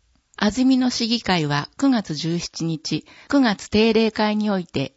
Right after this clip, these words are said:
令和二年度決算を認定しました。写真が掲載されています。一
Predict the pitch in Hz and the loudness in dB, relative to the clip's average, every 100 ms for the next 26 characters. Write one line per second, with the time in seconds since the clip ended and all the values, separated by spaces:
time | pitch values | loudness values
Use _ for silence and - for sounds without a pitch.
0 | - 254 240 175 160 180 202 196 175 185 | 0 2 4 0 -2 -4 -4 -4 -6 -6
1 | 180 - 151 127 135 170 185 185 180 165 | -6 -6 -4 -2 -2 -4 -4 -4 -4 -4
2 | 170 165 - - _ _ _ _ _ - | -6 -6 -6 -8 _ _ _ _ _ -6
3 | 190 - 202 196 190 185 185 175 175 175 | -6 -4 -4 -4 -4 -4 -2 -4 -4 -6
4 | 175 - 165 160 165 - - _ _ _ | -6 -6 -6 -6 -8 -10 -18 _ _ _
5 | _ _ - 214 | _ _ -2 -2